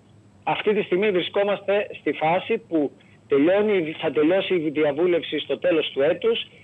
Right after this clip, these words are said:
και μετά έρχονται τα επόμενα στάδια. Στο στάδιο που θα έρθει να συζητηθεί στο Δημοτικό Συμβούλιο, πρέπει λοιπόν σύσσωμοι,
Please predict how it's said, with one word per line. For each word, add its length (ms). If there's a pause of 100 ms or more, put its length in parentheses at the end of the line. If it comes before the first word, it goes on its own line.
(220)
και 120
μετά 220
έρχονται 400
τα 80
επόμενα 440
στάδια. 400
Στο 220
στάδιο 500
που 100
θα 100
έρθει 240
να 100
συζητηθεί 880
στο 200
Δημοτικό 480
Συμβούλιο, 600 (200)
πρέπει 260
λοιπόν 400
σύσσωμοι, 720